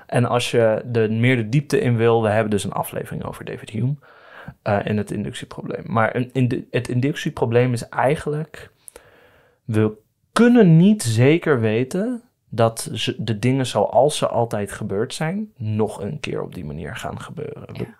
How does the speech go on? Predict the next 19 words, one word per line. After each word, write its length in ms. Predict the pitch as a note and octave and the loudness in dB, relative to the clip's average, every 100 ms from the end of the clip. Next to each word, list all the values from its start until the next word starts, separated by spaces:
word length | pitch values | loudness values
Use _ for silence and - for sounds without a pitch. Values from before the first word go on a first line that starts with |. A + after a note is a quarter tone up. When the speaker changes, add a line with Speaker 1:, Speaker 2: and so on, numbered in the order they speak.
| _ | _
Speaker 1:
kunnen 340 | D#3 D3+ C#3 | 0 2 4
niet 220 | C3+ C#3 - | 2 0 0
zeker 360 | A#2+ A2+ A2+ | 2 2 0
weten 300 | G#2 G2+ G2 | -2 -2 -2
dat 140 | G2 F#2+ | -4 -4
de 80 | |
zon 280 | F#2 G2+ F#2 | -4 -2 -2
nog 180 | F2+ - | -4 -8
een 60 | - | -8
keer 160 | D2+ | -8
opkomt. 480 | A#1 - - G3+ F#3 | -8 -10 -6 -2 -2
Speaker 2:
Mhm. 100 | G#3 - - - - | -2 -8 -16 -20 -14
Speaker 1:
We 100 | A#2+ | -6
kunnen 280 | A#2+ B2 A#2 | 2 2 2
niet 180 | A2+ A2+ | 0 -4
zeker 340 | A2 G2 G2 | -2 -2 -4
weten 320 | G2 F#2+ F#2+ F#2+ | -4 -4 -6 -8
dat, 380 | F2+ - - - _ _ _ _ - - | -8 -10 -18 -20 _ _ _ _ -20 -20
eh, 580 | _ F#2+ G2 F#2+ F#2+ F#2 | _ -4 -4 -6 -8 -10